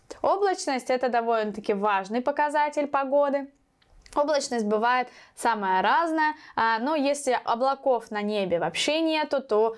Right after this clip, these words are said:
мы говорим, что, а, на улице ясно, да, погода ясная. Если, а, облаков очень много, и они движутся очень быстро, таким образом, что иногда солнце показывается, а иногда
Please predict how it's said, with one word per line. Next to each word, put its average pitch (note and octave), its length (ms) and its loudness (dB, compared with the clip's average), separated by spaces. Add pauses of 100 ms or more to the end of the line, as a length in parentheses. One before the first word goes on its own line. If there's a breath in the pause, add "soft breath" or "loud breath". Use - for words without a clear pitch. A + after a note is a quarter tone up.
(100)
мы A#3 160 0
говорим, A3 420 2
что, G#3 320 0 (180 loud breath)
а, F#3+ 240 2
на F#3 420 -2
улице A#3+ 380 0
ясно, G3 640 0
да, G3 160 0
погода G3 400 0
ясная. F#3+ 640 -2 (380 loud breath)
Если, E4+ 380 0
а, A3+ 520 0
облаков C4 640 0
очень C4+ 380 0
много, E4+ 440 2
и C4 220 0
они C4+ 260 0
движутся B3 520 0
очень A3 380 0
быстро, D4+ 440 0
таким B3 320 0
образом, A3+ 460 0
что A#3 200 0
иногда B3 360 0
солнце A#3 360 -2
показывается, C#4 920 0
а A3 100 2
иногда A3 420 0